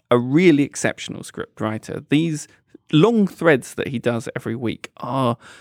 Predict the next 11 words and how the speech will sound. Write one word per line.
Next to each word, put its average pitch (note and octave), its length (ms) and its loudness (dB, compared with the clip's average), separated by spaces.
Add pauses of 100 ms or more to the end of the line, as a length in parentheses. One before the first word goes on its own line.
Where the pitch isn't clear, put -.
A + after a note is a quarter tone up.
(180)
so A3+ 520 2
wonderful B2+ 720 -2
and A#2 200 -4
so C3 440 0 (240)
full C#3+ 440 2
of A2+ 220 -4
this - 280 -6
incredible, D3+ 1300 2
um, A2+ 280 -4
intellect F3+ 800 0 (100)
and, A2+ 380 -2